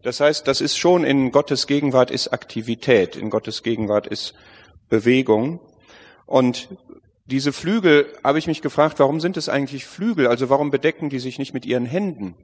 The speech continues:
Oder mit Kleidung oder einem Gesichtsschutz oder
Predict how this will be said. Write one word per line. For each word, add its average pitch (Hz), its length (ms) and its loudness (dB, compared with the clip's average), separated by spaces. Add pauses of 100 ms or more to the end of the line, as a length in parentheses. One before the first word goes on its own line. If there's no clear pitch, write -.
(1120)
Oder 123 460 2
mit 120 340 -2 (960)
Kleidung 151 520 0
oder 120 160 2
einem 131 180 0
Gesichtsschutz - 680 -4
oder 131 460 2